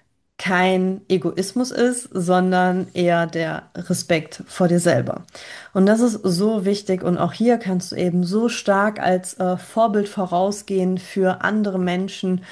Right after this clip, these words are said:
Ähm, und es geht auch gar nicht darum, alles von dir abzuschotten, dass du mit gar keinem mehr Kontakt hast. Nein, es geht sondern eher darum, dass du immer mehr dich mit den Menschen umgibst oder mit den Tätigkeiten,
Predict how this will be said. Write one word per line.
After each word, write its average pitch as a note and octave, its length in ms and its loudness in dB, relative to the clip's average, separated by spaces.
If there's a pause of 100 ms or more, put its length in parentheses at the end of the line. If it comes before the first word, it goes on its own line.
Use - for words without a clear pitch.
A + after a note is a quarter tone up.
(300)
Ähm, F3 240 2
und F#3 100 4
es F3+ 140 -4
geht A#3+ 160 2
auch G3+ 140 0
gar G3 180 2
nicht G#3 220 -2
darum, G3 420 0 (640)
alles A3+ 460 2
von G3 240 0
dir F3 260 0
abzuschotten, C4+ 1400 0
dass G#3+ 220 2
du G3+ 80 -2
mit F#3 240 0
gar G#3+ 200 0
keinem A#3 320 -2
mehr G3 140 0
Kontakt G3 540 -4
hast. A3+ 260 -2
Nein, F#3 300 2
es G3+ 200 -6
geht G#3 220 -2
sondern F3+ 360 0
eher F#3 280 0
darum, F#3 540 0 (320)
dass F#3+ 300 -4
du F#3+ 160 2
immer G#3+ 540 4
mehr F#3+ 720 4 (380)
dich G3 200 2
mit F#3 260 2
den A3 260 6
Menschen G#3+ 440 2
umgibst G3+ 480 0
oder F3+ 160 2
mit E3+ 240 0
den G3+ 220 2
Tätigkeiten, G3+ 840 -2